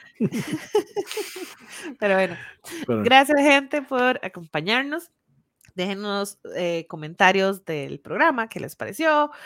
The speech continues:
Speaker 1: Eh, recuerde que también nos pueden escuchar en su plataforma preferida de podcast, por si no les da chance de vernos y escucharnos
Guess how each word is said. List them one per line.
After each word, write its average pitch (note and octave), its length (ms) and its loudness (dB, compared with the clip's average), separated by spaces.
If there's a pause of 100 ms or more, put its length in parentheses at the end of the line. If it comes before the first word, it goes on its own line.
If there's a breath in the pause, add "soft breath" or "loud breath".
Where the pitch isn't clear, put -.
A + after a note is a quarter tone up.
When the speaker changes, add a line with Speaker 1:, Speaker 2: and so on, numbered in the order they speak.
(340 loud breath)
Speaker 1:
Eh, F#3 460 2
recuerde F3+ 540 -2
que D3 520 -4 (340)
también D#3+ 440 -6
nos D3+ 160 -8
pueden D3+ 260 -4
escuchar - 540 -12
en C#4+ 340 -2
su - 120 -20
plataforma G3 640 -4
preferida A3 640 0
de F3 100 -8
podcast, - 560 -6
por - 140 -18
si B2 120 -16
no C3+ 140 -6
les C3 160 -6
da - 300 -6
chance C#3+ 540 -6
de D#3+ 460 0 (520 loud breath)
vernos B3+ 1040 0 (160)
y F3+ 80 -2
escucharnos E3+ 600 -2